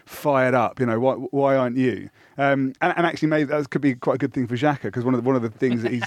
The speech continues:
<laughs> very good at is putting in terrible, terrible, terrible tackles. But, um, yeah, I, w-, with, with that team, generally, Michael's right. When teams are playing poorly, you notice the guy running around a lot in midfield.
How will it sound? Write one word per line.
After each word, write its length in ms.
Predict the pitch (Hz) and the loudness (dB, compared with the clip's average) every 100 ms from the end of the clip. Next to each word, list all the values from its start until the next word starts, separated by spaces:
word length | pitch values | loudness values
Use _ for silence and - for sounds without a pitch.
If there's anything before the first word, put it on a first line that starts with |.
| - 220 | -6 -10
<laughs> 220 | - - | -8 -4
very 260 | 147 135 127 | 0 0 0
good 160 | 147 - 165 | -4 -4 -2
at 280 | 135 - | -2 -2
is 120 | 175 - - - 214 | -6 -8 -16 -12 -4
putting 280 | 135 139 | 0 2
in 140 | 139 131 | 0 0
terrible, 480 | 151 135 120 120 113 | 0 0 0 -2 -2
terrible, 560 | 143 131 113 117 110 | 0 0 2 -2 -2
terrible 320 | - 135 120 | -2 0 0
tackles. 380 | 135 127 110 110 | 0 -2 -4 -4
But, 180 | 131 123 | 0 2
um, 180 | 131 120 - - | 2 0 -8 -2
yeah, 80 | 180 | 0
I, 140 | 175 180 117 | 0 -2 -4
w-, 260 | 175 180 | 0 0
with, 180 | 165 190 143 | 2 -2 -2
with 200 | 151 185 | -4 0
that 160 | 165 147 | 0 0
team, 180 | 151 123 | 0 4
generally, 300 | 156 131 139 | 4 2 0
Michael's 380 | 147 151 131 113 | 0 0 -2 0
right. 440 | 127 95 - - _ - _ - | 2 2 -2 -20 _ -20 _ -14
When 300 | 156 143 143 | -2 0 0
teams 320 | 143 135 117 | 2 0 0
are 20 | |
playing 260 | 104 123 113 | -2 -2 0
poorly, 280 | 117 110 101 | -2 -2 -2
you 100 | 107 | -2
notice 520 | 113 110 - 104 - | 0 0 -2 -10 -10
the 100 | 113 | -6
guy 160 | 110 104 | -2 -2
running 240 | 104 104 | -2 -2
around 200 | 104 104 | -4 -4
a 40 | |
lot 100 | 101 104 | -4 -4
in 40 | |
midfield. 380 | 107 - 104 | -8 -6 -6